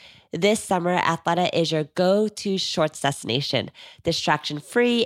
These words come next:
and ultra lightweight, their shorts are designed so nothing can get in the way of you and your goals. From bike shorts to Bermudas, run shorts to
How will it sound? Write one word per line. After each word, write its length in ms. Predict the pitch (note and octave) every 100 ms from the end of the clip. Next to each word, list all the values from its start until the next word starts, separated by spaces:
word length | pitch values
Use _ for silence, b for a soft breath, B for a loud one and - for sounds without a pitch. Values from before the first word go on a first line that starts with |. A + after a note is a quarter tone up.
| -
and 140 | E3+ -
ultra 420 | G3 G#3+ - G3+
lightweight, 600 | F3+ E3+ - D3+ C3+ - B B B -
their 160 | F3
shorts 360 | F3 - F3+ F3+
are 140 | - E3
designed 460 | E3 D3+ D#3+ D3+
so 120 | E3+
nothing 680 | E3 F3+ G3 A3+ - B3 A3+
can 180 | - F3+
get 300 | E3 D#3+ _ E3
in 160 | F#3
the 100 | F#3
way 220 | E3+ E3
of 140 | - D3
you 360 | E3 F#3+ A3+ A#3 -
and 200 | D#3 D3+
your 120 | D3
goals. 400 | - B2+ G#2+ B2+ B B B
From 220 | - C#3+ D3
bike 260 | G#3 A3
shorts 400 | - A3 G#3 G3+
to 180 | - E3+
Bermudas, 760 | - C3+ D3+ A3 G#3+ G3+ G3+ G3 -
run 380 | D3 D3+ F#3 F#3+
shorts 360 | - G3+ F#3+ -
to 140 | F3+